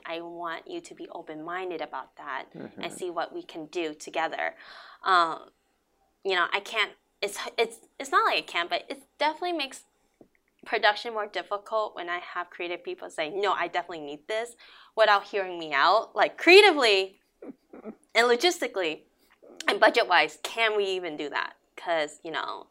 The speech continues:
Speaker 1: it's gonna be a nightmare once we wrap, it's gonna be a nightmare for us to deal with that.
Speaker 2: Yeah.
Speaker 1: Um,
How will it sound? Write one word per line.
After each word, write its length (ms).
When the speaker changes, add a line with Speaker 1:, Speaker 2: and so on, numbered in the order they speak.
Speaker 1:
it's 160
gonna 200
be 140
a 80
nightmare 540
once 320
we 120
wrap, 400
it's 80
gonna 140
be 80
a 40
nightmare 400
for 120
us 160
to 100
deal 240
with 140
that. 220
Speaker 2:
Yeah. 380
Speaker 1:
Um, 460